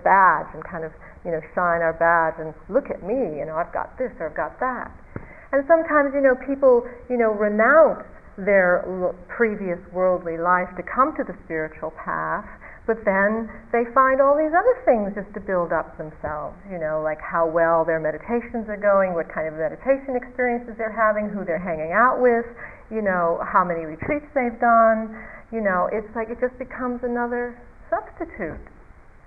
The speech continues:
for that definition. Until we really feel deeper, we sense deeper, and understand the Buddhist teachings,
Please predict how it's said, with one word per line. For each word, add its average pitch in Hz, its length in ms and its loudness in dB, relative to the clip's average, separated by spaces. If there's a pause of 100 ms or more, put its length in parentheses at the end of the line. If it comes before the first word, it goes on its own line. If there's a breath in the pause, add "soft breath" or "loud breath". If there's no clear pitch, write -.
(600)
for 185 160 0
that 185 240 -2
definition. 214 880 -8 (1800)
Until 220 640 -2
we 214 240 -8
really 214 400 -6 (260)
feel 208 220 -6
deeper, 269 400 -4
we 185 240 -10
sense 196 240 -8
deeper, 269 480 -8 (340 loud breath)
and 214 140 -4
understand 220 640 -4
the - 20 -10
Buddhist 196 300 -10 (160)
teachings, 262 320 -8